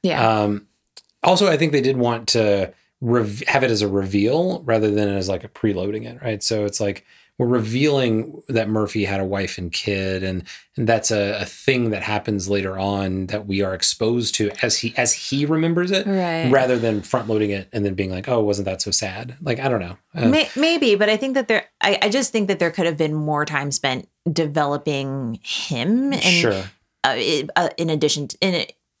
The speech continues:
Speaker 1: even if we don't really get to know him as a father and, and husband, like, just him as a, as a good guy who's
Speaker 2: Yeah.
Speaker 1: a, who really wants to, like, do what's right.
Speaker 2: Right. That's fair. Yeah.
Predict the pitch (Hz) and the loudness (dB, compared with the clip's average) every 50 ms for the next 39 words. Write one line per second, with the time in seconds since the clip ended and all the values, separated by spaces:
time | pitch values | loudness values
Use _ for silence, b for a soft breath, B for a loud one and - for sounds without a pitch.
0 | _ _ - - 254 277 269 302 254 233 196 - 190 180 175 170 - - 160 156 | _ _ 0 2 2 4 4 2 2 0 2 2 2 2 2 0 0 -2 0 0
1 | 156 151 151 - - 156 143 135 - 160 151 143 135 - 127 - - - - - | 0 0 0 -2 -2 -2 -2 -2 -2 -2 -2 -2 0 -2 -4 -4 -6 -14 -16 -16
2 | - - - 156 143 143 143 143 139 135 131 135 131 - - - 143 127 - - | -8 0 2 2 2 2 2 0 -2 -2 -4 -6 -8 -8 -6 -6 -6 -6 -6 -6
3 | - 131 127 - - 135 135 131 135 131 123 - - - 147 156 139 135 - - | -6 -6 -6 -4 -4 -4 -4 -2 -2 -4 -2 -4 -4 -2 -2 -2 -2 -2 -2 -4
4 | 147 - - - - - - 170 160 156 147 143 135 143 131 127 - B B B | -4 -4 -6 -12 -10 -2 -2 0 0 0 0 0 0 0 -2 -2 -4 B B B
5 | B B B B B - 170 160 139 127 117 _ _ - 196 185 160 147 151 - | B B B B B -2 -2 -2 -2 -4 -6 _ _ 0 0 2 0 -2 -2 -2
6 | 160 156 151 151 151 151 143 156 110 104 - - - - _ - 185 175 160 156 | 0 0 0 0 0 0 2 4 4 4 4 0 -6 -10 _ 0 0 2 2 2
7 | 151 147 151 156 185 196 190 185 160 156 147 147 - - - 156 147 139 139 - | 0 0 0 0 0 2 2 0 0 -2 -2 -4 -2 -2 -2 -2 -2 -2 -4 -4
8 | - 151 - _ _ _ - 175 170 156 143 147 143 143 - 143 127 123 107 80 | -10 -14 -14 _ _ _ -4 -2 0 0 0 0 -2 -4 -6 -6 -6 -4 -4 -6
9 | 78 - _ - 131 120 110 98 85 - _ - 214 226 - - 165 147 139 - | -8 -8 _ 0 2 2 2 2 0 -6 _ -4 -4 -2 0 0 0 0 -2 -4
10 | - 156 135 113 101 95 | -6 -4 -2 -2 -2 -4